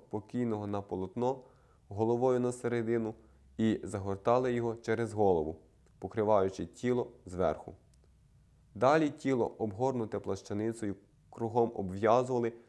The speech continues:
полотняною стрічкою. Голова покійного ще додатково обв'язувалася спеціальною хустиною. Плащаниця, завдяки клейкій суміші смирни та алої,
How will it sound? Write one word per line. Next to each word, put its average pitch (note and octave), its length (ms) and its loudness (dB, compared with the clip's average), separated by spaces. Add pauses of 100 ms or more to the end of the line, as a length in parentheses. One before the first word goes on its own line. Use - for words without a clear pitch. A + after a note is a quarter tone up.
(360)
полотняною A2+ 640 0
стрічкою. A2 640 -6 (480)
Голова A#2 340 2
покійного A#2+ 800 -2
ще G#2+ 440 2
додатково A2 680 0
обв'язувалася G#2 880 -2 (380)
спеціальною A#2 800 -2
хустиною. F#2+ 600 -4 (1600)
Плащаниця, C3 680 0 (380)
завдяки A#2 500 0
клейкій A#2 500 -2
суміші A#2 580 -4
смирни A2+ 500 -2
та G2 160 -6
алої, A#2 480 -2